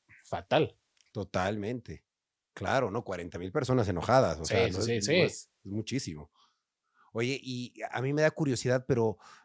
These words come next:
Speaker 2: tú que has llevado, eh, los presupuestos y las relaciones con artistas internacionales y que ahorita hablábamos que Ichiro es el que,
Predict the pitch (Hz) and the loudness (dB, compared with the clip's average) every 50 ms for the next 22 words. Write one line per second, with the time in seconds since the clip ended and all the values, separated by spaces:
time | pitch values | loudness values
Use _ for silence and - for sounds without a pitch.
0 | _ _ _ - - - - 127 - - 147 147 143 139 - 123 131 131 127 139 | _ _ _ -20 -4 -2 -2 -2 0 2 2 4 4 2 2 2 2 2 2 4
1 | 143 131 131 131 135 139 135 135 135 131 - _ - 101 98 90 - _ 107 95 | 4 4 4 4 2 2 0 0 -2 -4 -8 _ -12 -12 -12 -12 -6 _ -4 -4
2 | - - 95 - - 113 110 101 - - - 87 95 90 95 92 92 87 - 107 | -2 -4 -6 -2 0 0 0 0 -2 -4 -4 -4 -2 -2 -2 -2 -2 -4 -4 -4
3 | 107 107 - 110 98 90 85 - 110 107 107 - 113 95 101 92 92 92 95 101 | -4 -4 -4 -6 -6 -6 -8 -10 -10 -10 -8 -8 -8 -6 -6 -6 -8 -8 -8 -8
4 | 98 101 101 104 - - 113 - - 98 95 101 - 110 107 107 113 113 113 104 | -8 -8 -8 -10 -12 -16 -14 -10 -8 -8 -8 -6 -4 -2 0 0 0 -2 -4 -8
5 | - - 101 92 - - - 113 107 110 110 101 117 101 - - 92 90 85 | -8 -10 -10 -10 -8 -6 -2 2 2 2 2 0 -2 -4 -6 -6 -8 -8 -8